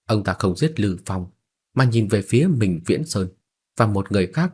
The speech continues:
trước đó đã ngăn cản ông ta giải cứu cho Lâm Bắc Thần. Lúc này, hai người đều đã tràn đầy vẻ kinh sợ.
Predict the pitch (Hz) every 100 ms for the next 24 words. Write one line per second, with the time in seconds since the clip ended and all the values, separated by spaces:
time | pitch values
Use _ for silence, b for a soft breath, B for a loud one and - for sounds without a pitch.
0 | - 175 175 127 139 233 _ _ _ _
1 | - 139 170 175 104 80 - 110 107 98
2 | - 73 - 113 151 196 104 82 80 92
3 | 80 - - 82 - _ _ _ _ _
4 | _ _ _ _ _ _ _ _ _ 101
5 | 104 90 73 _ _ _ _ _ - 160
6 | 127 95 98 - - 98 82 85 80 71
7 | - - - 98 80 73